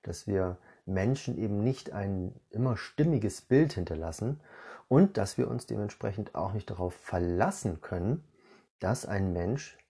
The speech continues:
sich so und so verhält, wie wir das bisher schon erlebt oder erwartet haben.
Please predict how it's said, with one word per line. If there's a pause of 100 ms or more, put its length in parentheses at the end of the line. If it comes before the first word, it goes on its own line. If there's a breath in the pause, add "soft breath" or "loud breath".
(200)
sich
so
und
so
verhält,
wie
wir
das
bisher (400 loud breath)
schon
erlebt
oder (280 soft breath)
erwartet (360)
haben.